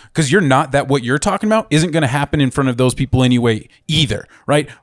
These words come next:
Reform and change of education, talk, that's not gonna happen on the steps of anywhere, him sitting there with nobody. That'll happen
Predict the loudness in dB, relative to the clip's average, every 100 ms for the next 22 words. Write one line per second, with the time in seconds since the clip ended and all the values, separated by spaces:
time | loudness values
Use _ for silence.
0 | -2 -2 0 2 4 4 2 0 0 0
1 | 0 0 0 -2 -2 0 0 -4 -4 -2
2 | -2 -2 0 0 0 0 -2 -2 -2 0
3 | 0 0 0 2 2 2 0 -2 -4 -2
4 | -2 0 0 0 0 -2 -4 -10 -6 -2
5 | -2 -2 -4